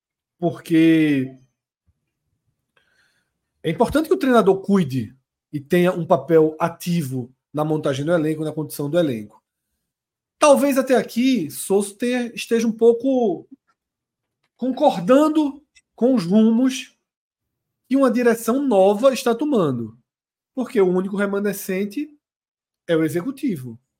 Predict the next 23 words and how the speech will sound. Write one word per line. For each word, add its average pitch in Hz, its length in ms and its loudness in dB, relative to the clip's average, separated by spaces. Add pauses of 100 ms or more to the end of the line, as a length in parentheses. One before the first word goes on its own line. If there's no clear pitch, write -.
(440)
né? 113 140 -14
O 120 60 -10
único 143 240 -8
remanescente 170 640 -8
é - 20 -4
o 180 40 -4
executivo. 170 680 -10 (500)
Então 135 220 -2
a 180 100 -2
própria 247 280 -2
direção 226 460 0
é 180 60 0
nova 139 380 0
também, 135 260 -4
além 131 180 -2
do 156 80 -4
próprio 135 240 -6
presidente. 160 560 -8 (640)
Então, 254 640 0 (1300)
é, 156 240 0
é, 143 640 -2 (420)
eu 233 160 8
imagino 233 960 2